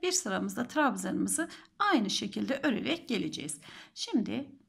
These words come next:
zincirimi çektim diğer yönde. Hemen başını doluyorum. İkinci trabzanımı da batarak örüyorum. İki tane trabzanımı ördüm. Bir,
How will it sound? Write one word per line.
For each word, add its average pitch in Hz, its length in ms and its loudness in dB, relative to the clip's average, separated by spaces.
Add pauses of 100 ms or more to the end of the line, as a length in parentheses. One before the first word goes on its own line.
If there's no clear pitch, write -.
zincirimi 233 480 4
çektim 208 440 -2
diğer 226 260 0
yönde. 202 540 -2
Hemen 240 340 6
başını 233 340 0
doluyorum. 214 640 -2
İkinci 262 420 2
trabzanımı 208 760 0
da 285 280 -2 (880)
batarak 269 640 -2
örüyorum. - 580 -4 (420)
İki 302 220 -2
tane 214 360 -2
trabzanımı 202 720 2
ördüm. - 400 -2 (680)
Bir, 320 280 0